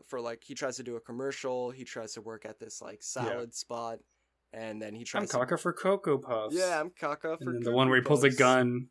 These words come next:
Speaker 1: For
Speaker 2: on
Speaker 1: the
Speaker 2: the, like,
Speaker 1: sneeze
Speaker 2: lady
Speaker 1: guard.
Speaker 2: trying to
Speaker 1: Yeah,
Speaker 2: sneeze.
Speaker 1: he's the
Speaker 2: Yeah.
Speaker 1: sneeze guard. And
Speaker 2: See, I
Speaker 1: then
Speaker 2: told you, this, the cutaways will be an episode.
Speaker 1: Uh, yeah, true, true.
Speaker 2: <laughs> Basically.
Speaker 1: And
Speaker 2: Just
Speaker 1: so
Speaker 2: more expanded, yeah.
Speaker 1: And so, yeah, that's the cutaway episode where they, we put all the cutaways in one episode.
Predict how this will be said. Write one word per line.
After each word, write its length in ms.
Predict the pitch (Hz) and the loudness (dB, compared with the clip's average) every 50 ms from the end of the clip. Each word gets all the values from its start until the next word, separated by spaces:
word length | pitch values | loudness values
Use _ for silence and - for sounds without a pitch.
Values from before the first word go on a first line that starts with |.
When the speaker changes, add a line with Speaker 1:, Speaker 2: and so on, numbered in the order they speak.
| _ _ | _ _
Speaker 1:
For 120 | - - 131 | -4 0 2
Speaker 2:
on 60 | 127 | 2
Speaker 1:
the 40 | 123 | 4
Speaker 2:
the, 160 | 123 117 117 | 6 6 6
like, 200 | 117 117 117 113 | 6 4 4 2
Speaker 1:
sneeze 80 | 123 123 | 2 2
Speaker 2:
lady 260 | 117 117 120 117 113 | 2 4 4 2 0
Speaker 1:
guard. 140 | 127 127 - | -2 -4 -4
Speaker 2:
trying 180 | - 135 117 113 | -2 -2 -2 0
to 80 | - | 0
Speaker 1:
Yeah, 60 | - | 0
Speaker 2:
sneeze. 200 | 139 123 117 120 | 2 2 0 0
Speaker 1:
he's 300 | 123 123 123 127 - - | -2 -2 -2 -4 -4 -2
the 80 | 131 127 | 0 0
Speaker 2:
Yeah. 220 | 120 120 120 120 | 2 4 4 4
Speaker 1:
sneeze 100 | 120 - - | 2 2 -2
guard. 260 | 135 131 123 120 113 - - - _ _ _ _ _ _ - | -6 -6 -6 -8 -10 -12 -18 -20 _ _ _ _ _ _ -10
And 180 | - - - - | -8 -2 6 8
Speaker 2:
See, 140 | 247 269 233 | 10 10 10
I 60 | 196 | 10
Speaker 1:
then 60 | 190 - | 8 8
Speaker 2:
told 160 | 254 269 196 | 6 4 4
you, 80 | 151 | 6
this, 180 | 135 143 143 143 | 6 6 6 8
the 120 | - 151 135 | 8 6 8
cutaways 420 | - 180 185 175 175 175 165 160 | 8 8 8 8 8 8 8 8
will 60 | 165 | 6
be 140 | 151 170 170 | 6 8 8
an 80 | 165 190 | 8 6
episode. 520 | 220 - 220 175 - - 110 110 110 110 - - _ - - | 4 0 -2 -4 -2 0 2 2 2 0 -2 -8 _ -8 -4
Speaker 1:
Uh, 160 | 175 202 214 202 | -2 -2 -2 -2
yeah, 200 | 214 233 - - | -4 -4 -4 -4
true, 260 | - - 220 202 180 | -4 -6 -8 -10 -8
true. 280 | - 208 196 - - - _ | -8 -10 -10 -10 -12 -16 _
Speaker 2:
<laughs> 100 | _ - | _ 4
Basically. 640 | 135 139 135 - - 131 - - 135 - - - - | 6 6 6 6 4 2 2 0 -4 -4 -2 -2 -2
Speaker 1:
And 140 | 143 147 156 | -2 -2 -2
Speaker 2:
Just 240 | - - 185 160 156 | 2 4 6 6 8
Speaker 1:
so 60 | 160 | 10
Speaker 2:
more 260 | 170 160 156 151 139 135 | 12 12 12 12 12 10
expanded, 600 | - - - 143 143 143 123 110 107 117 127 127 | 8 4 4 4 4 4 4 2 0 -2 0 0
yeah. 220 | 143 131 120 120 120 - | 2 2 2 2 2 0
Speaker 1:
And 140 | 151 156 | 0 0
so, 240 | - - 170 151 151 | -2 -4 -4 -4 -4
yeah, 240 | 127 160 180 160 135 | -4 -2 0 0 0
that's 240 | 123 131 135 - - | 0 -2 -4 -6 -8
the 140 | 143 139 - | -8 -10 -8
cutaway 420 | - 147 135 131 123 120 117 117 | -8 -8 -8 -6 -6 -6 -6 -8
episode 440 | 117 - 131 123 - - 120 120 113 | -10 -10 -12 -10 -8 -8 -8 -8 -8
where 100 | 120 120 | -8 -8
they, 140 | 117 117 120 117 | -10 -10 -10 -12
we 140 | 143 135 123 | -14 -14 -12
put 220 | - 156 143 120 | -10 -10 -8 -6
all 140 | 117 131 117 | -6 -6 -6
the 60 | 123 | -6
cutaways 460 | - - 143 120 117 120 120 117 110 | -8 -8 -8 -6 -6 -8 -8 -10 -12
in 60 | 120 | -14
one 160 | 113 117 113 113 | -14 -14 -14 -14
episode. 420 | 113 - 117 - - 113 113 | -16 -16 -16 -16 -16 -16 -16